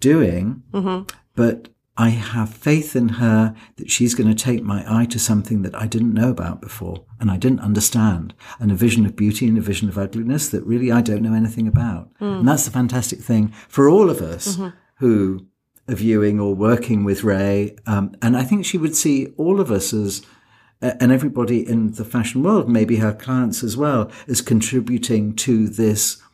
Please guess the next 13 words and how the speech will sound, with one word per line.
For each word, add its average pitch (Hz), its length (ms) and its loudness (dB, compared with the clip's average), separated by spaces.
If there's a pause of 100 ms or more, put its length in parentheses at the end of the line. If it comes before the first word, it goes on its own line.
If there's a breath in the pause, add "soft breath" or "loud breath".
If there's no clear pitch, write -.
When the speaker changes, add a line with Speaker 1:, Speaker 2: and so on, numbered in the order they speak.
(280 soft breath)
Speaker 1:
sort 107 220 -6
of 98 80 -8
flow 123 600 2
that 104 280 -4
she 113 340 0
has. 101 640 -4 (220)
So 117 340 4
h-, - 100 -6
how 135 180 2
does 131 160 -2
the 131 80 -6
brief 110 320 -2
arrive? 101 320 -2